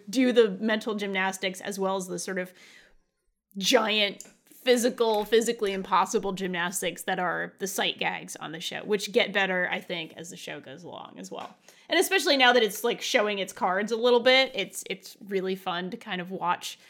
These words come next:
uh, the ways in which reality is fabricated on this show and watch them change a little bit. It's, I enjoy it anyway. I think it's a lot of fun. So it's definitely working for me. I, I could see those, those criticisms, but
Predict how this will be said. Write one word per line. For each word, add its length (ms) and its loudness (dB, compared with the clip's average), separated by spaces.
uh, 380 -12
the 160 2
ways 520 4
in 180 0
which 180 -2
reality 420 -2
is 180 -8
fabricated 560 -2
on 120 -2
this 140 -4
show 240 -2
and 180 0
watch 300 -2
them 160 -4
change 360 -6
a 40 -8
little 220 -4
bit. 200 2
It's, 300 -2
I 200 4
enjoy 340 0
it 220 -2
anyway. 420 -4
I 120 2
think 160 -10
it's 360 -14
a 80 -4
lot 180 -6
of 80 -14
fun. 200 -10
So 240 2
it's 160 2
definitely 480 6
working 320 4
for 160 -6
me. 360 0
I, 300 4
I 120 2
could 180 -2
see 220 2
those, 340 0
those 400 -4
criticisms, 640 -4
but 300 -2